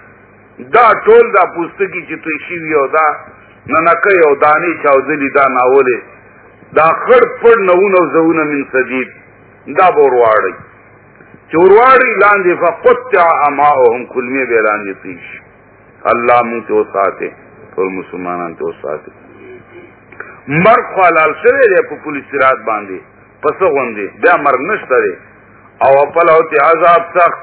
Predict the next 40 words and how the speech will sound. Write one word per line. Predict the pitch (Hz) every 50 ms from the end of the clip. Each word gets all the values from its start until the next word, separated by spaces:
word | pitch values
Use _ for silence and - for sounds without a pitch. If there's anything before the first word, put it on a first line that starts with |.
| - -
ابل | - 139 143 165 160
څه | 160 147 131 - 113 123
شي؟ | - - 107 104 98 104
یا | 123 127 120
اله | 117 113 107 104 110 98
العالمین. | 98 98 95 92 90 92 90 85 85 85 85 - - - - - - - _ - - - - - _ _ -
مثال | - 135 127 - 151 151 156 151 147 143
دا | 160 160 165 170 160 160 156
کسانو | 151 151 143 156 165 170 165 165 165 165
چې | 156 - 147 147 -
کفر | 185 170 139 147 160 165
یې | 165 147 -
کړی | 165 165 165 165 160
په | 151 147 147
رب | 165 165 156
باندې، | 156 165 170 170 165 165 165 170 170 165 - - - - - - - - - - _ - - - 95
عملونه | 101 113 117 127 143 151 151 151 156
د | 151 143 156 151 143
دوی | 170 170 170
په | 165 - 147 135
شان | - 160 160 165 165 165
د | 160
ایرو | 165 170 175 170 175 175 175 170 160 - - - - - - - - - _
چې | - - 110 - -
سخت | 151 151 147 -
روالو | 139 147 151 147 160 165 165 165 165 160
دي، | 156 170 170 165
په | - - 151
دې | 151 143 170 170 160
باندې | 165 165 165 165 165 165 151 160
باد | 165 165 165 - -
په | 151 151
هغه | 151 151 156 165 160 165 165 175 - - - - _ -
وچه | 123 156 175 165 165 165
ورځ | 165 165 165 170 170 165 165 -
کې. | 170 170 170 175 170 170 170 - - - - - - - - - - - -
ایرې | 135 156 185 202 247 254 240
یو | 220 202
ځای | 175 175 208 220 202
کې | 175 190 190